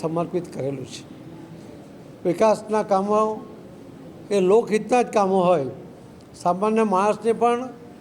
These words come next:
એની વ્યવસ્થા મળે એના માટેના વિચાર સાથે જ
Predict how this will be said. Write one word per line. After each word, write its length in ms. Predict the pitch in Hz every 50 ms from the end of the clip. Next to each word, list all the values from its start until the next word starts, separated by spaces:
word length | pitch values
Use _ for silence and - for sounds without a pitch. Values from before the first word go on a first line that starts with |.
| - - - - - - - 196
એની 160 | 208 220 208
વ્યવસ્થા 460 | 180 165 185 214 214 - - 240 226
મળે 280 | 202 196 202 196 180 160 139 147 - - - - - -
એના 200 | - 190 202 214
માટેના 480 | 214 190 190 185 190 202 208 208 214 214
વિચાર 400 | 185 156 151 - - 208 208 196 - -
સાથે 360 | 185 180 170 175 214 220 202
જ 60 | -